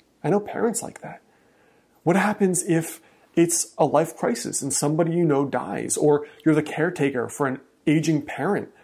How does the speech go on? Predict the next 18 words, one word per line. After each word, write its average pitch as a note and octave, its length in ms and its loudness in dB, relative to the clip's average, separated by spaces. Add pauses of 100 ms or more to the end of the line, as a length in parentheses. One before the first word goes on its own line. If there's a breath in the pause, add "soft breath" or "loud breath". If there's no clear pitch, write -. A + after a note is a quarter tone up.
(240 soft breath)
or C#3+ 100 0
someone E3+ 240 2
that's E3+ 140 -2
in C3+ 80 -2
hospice - 520 -4
care, - 360 -12 (380 loud breath)
and D3 280 -4
every F#3 380 2
day A2 400 -2 (320)
you're D#3+ 140 4
just F3 280 -2
barely B2+ 260 0
trying C3 200 -4
to B2 40 -4
get A2+ 160 -4
through B2+ 140 -10
the G#2+ 100 -8
day? - 420 -4